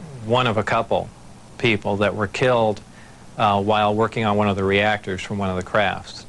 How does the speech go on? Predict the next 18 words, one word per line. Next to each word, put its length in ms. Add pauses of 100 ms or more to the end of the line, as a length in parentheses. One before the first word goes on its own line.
(100)
Apparently, 640
they, 320 (420)
for 120
whatever 400
reason, 520
cut 220
open 520 (140)
an 100
operating 540
reactor, 640 (680)
and 520
the 100
device 460
exploded, 640
killing 240
both 260
of 80
them. 140